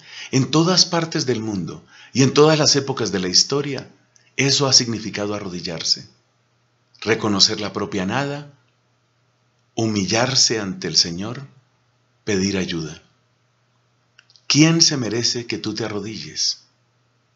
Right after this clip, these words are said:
¿Quién se lo merece más que Dios? No es un escándalo de nuestra época que muchas veces en las películas, un poco en un tono jocoso,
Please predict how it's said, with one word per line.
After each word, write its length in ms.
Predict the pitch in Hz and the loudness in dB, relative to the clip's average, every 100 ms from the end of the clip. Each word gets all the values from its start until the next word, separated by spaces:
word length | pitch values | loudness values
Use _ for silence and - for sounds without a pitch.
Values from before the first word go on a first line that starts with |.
| _ | _
¿Quién 240 | - 160 165 | 2 4 6
se 140 | 185 | 4
lo 100 | 165 | 2
merece 380 | 131 127 135 151 | 0 0 0 0
más 240 | 156 185 | 0 0
que 160 | - 104 | -2 -6
Dios? 440 | 87 73 - - - _ _ _ _ _ _ _ _ _ _ _ - - - - - | -6 -6 -8 -10 -14 _ _ _ _ _ _ _ _ _ _ _ -20 -18 -14 -14 2
No 120 | 127 | 4
es 80 | 147 | 6
un 120 | 175 | 6
escándalo 560 | 170 - 156 151 143 113 | 4 4 4 4 4 2
de 80 | |
nuestra 420 | 95 90 - 92 90 | 2 0 0 0 0
época 580 | 107 117 - 107 98 - _ _ _ _ _ _ - | 0 -2 0 -2 -2 -14 _ _ _ _ _ _ -4
que 500 | 107 107 101 98 95 | 2 6 6 2 -2
muchas 380 | 120 120 147 135 | -2 4 4 6
veces 300 | 147 151 135 | 4 4 2
en 100 | 123 | 0
las 160 | 104 | -2
películas, 840 | - 104 139 - 113 107 110 - - _ _ _ _ - | -2 0 -2 -2 -2 -2 -4 -6 -12 _ _ _ _ -4
un 140 | 135 | 0
poco 340 | 131 156 160 | 4 4 4
en 80 | 127 | 2
un 160 | 131 135 | 2 2
tono 240 | 143 143 | 2 2
jocoso, 760 | 139 120 107 147 156 - 120 | 0 -4 -2 0 0 -2 -6